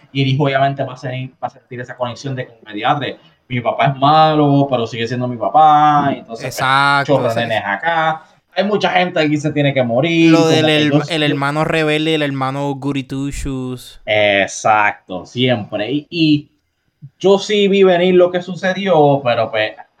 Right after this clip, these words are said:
Speaker 1: as a parent, es como que, "Diatre, mano, esto está bien triste". Entonces, Zo-,
Speaker 2: Sí.
Speaker 1: Zoe a-, actuando, como que la manera que ella grita, como que,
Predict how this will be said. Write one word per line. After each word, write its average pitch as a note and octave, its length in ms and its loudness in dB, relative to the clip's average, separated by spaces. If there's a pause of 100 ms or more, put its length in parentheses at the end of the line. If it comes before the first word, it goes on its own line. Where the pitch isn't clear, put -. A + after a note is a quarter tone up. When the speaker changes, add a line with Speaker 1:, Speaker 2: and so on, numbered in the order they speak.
(160)
Speaker 1:
as A2+ 180 -8
a G#2+ 80 -6
parent, A#2+ 560 -4
es G#2+ 120 -20
como F#2+ 220 -20
que, F2+ 240 -14
"Diatre, F2 380 -10
mano, - 220 -20 (300)
esto - 120 -16
está A2 140 -4
bien G#2+ 300 -4
triste". B2+ 360 -10
Entonces, A2+ 340 -10
Zo-, G#2+ 220 -10
Speaker 2:
Sí. A#2 240 -10
Speaker 1:
Zoe C#3 800 2
a-, B2 200 -2 (180)
actuando, A#2+ 760 -2 (260)
como G#2+ 280 -10
que A2 100 -2
la G2+ 120 0
manera G2 280 -4
que C3+ 80 -2
ella C#3 140 2
grita, C#3+ 460 0
como F#3+ 100 -6
que, F#4 80 -4